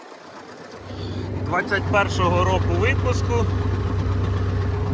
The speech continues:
Ми купували його ще без кронштейна ззаду, це ми вже самі доварювали. По роботі, ну, в принципі, ось так він оре.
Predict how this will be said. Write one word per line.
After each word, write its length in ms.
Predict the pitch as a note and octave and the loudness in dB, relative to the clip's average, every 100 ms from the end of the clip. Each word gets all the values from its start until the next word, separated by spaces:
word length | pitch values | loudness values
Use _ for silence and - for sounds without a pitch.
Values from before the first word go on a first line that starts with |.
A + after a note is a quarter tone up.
| - - - - - - - | -2 -2 -4 -4 -8 -12 -2
Ми 180 | A3 G#3 | 0 0
купували 640 | - F#3 F3+ F#3+ F#3+ F3+ | -2 -4 2 4 6 4
його 280 | E3+ E3 E3+ | 2 2 0
ще 260 | E3 F#3 E3 | 0 0 0
без 260 | E3+ F3 | 4 2
кронштейна 920 | - E3 D#3 E3 F3+ F3 D#3+ D3+ D3+ | 2 -2 -2 0 2 2 4 2 2
ззаду, 540 | D3 D#3+ A#3 A#3+ A#3 G#3+ E3+ | 0 2 2 2 -2 -6 -8
це 160 | - D#3 D#3 | -8 -6 -6
ми 120 | D3 | -6
вже 160 | D3+ | -6
самі 300 | D3 D3+ F#3 A3 | -6 -8 -8 -4
доварювали. 800 | A3 G#3 G#3+ G#3 G3 G3 F#3+ F#3 - - - - - - - - - - - - - | -2 2 2 2 0 0 0 -2 -4 -16 -16 -16 -16 -16 -16 -16 -14 -16 -14 -14 -10
По 120 | F#3+ G3+ | -4 -2
роботі, 600 | G#3 A#3 B3 G#3+ G3+ F#3 - - - A#3+ | 0 0 0 0 -2 -2 -6 -10 -10 -10
ну, 60 | |
в 40 | A#3 | -2
принципі, 580 | A#3+ A#3 A3+ F#3 G3 F#3 - - - - - - - - - - - - | 0 2 0 -2 -2 -2 -2 -6 -8 -18 -20 -20 -20 -20 -20 -20 -20 -6
ось 160 | E3 - | -6 2
так 300 | G#3+ G3 F3+ | 2 4 0
він 160 | F3+ | -4
оре. 360 | A3+ C4+ B3 | 2 4 4